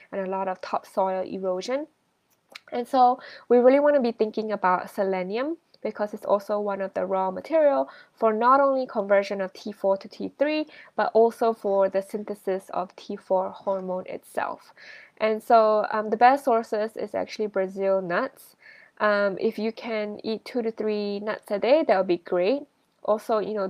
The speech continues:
don't go crazy with this because there is a thing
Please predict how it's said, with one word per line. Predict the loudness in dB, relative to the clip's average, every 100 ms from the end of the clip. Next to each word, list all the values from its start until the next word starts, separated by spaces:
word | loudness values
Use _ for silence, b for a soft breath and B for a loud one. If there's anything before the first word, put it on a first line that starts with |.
| 2
don't | 2
go | 4 2 2
crazy | -2 -6 -6 -4 -6
with | -4 -4
this | -2 -2 -6 _ B B B -2
because | -2 0 -2 2
there | 2
is | 4 0 -2
a | -6
thing | -4 -4 -4 -10